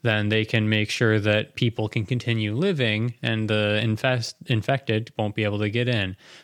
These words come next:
But as a result, it created, like, like, a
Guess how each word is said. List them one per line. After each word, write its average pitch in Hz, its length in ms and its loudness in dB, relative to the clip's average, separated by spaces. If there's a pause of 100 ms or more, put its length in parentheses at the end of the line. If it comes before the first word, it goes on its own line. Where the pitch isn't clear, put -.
But 113 180 0
as 104 120 0
a 101 60 0
result, 117 560 0
it 123 100 -4
created, 107 360 0
like, 101 260 0 (920)
like, 147 160 -10
a 110 100 -4